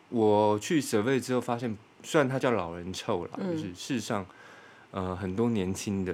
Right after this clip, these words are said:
Speaker 1: 大概十几、二十岁的就会出现，因为他的饮食跟作息就是不正常，所以会提早出现哦，不是说老人才会出现哦。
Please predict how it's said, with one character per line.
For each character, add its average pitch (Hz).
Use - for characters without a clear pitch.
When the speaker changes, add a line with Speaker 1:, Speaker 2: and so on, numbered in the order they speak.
Speaker 1:
大 92
概 95
十 -
几、 95
二 98
十 90
岁 82
的 85
就 104
会 95
出 92
现， 92
因 117
为 131
他 123
的 101
饮 95
食 92
跟 104
作 107
息 92
就 117
是 101
不 92
正 95
常， 101
所 123
以 -
会 107
提 -
早 92
出 90
现 -
哦， -
不 101
是 113
说 104
老 95
人 -
才 -
会 92
出 -
现 -
哦。 -